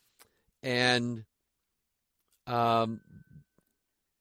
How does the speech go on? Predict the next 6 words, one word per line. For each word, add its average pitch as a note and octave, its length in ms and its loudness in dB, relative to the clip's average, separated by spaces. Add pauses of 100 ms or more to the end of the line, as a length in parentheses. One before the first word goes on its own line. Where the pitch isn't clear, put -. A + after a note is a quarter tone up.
(260)
a C3 140 -2
lady F3 500 2
lived D#3+ 720 4
in C#3+ 420 -2
the C3+ 80 0
f-, - 520 -14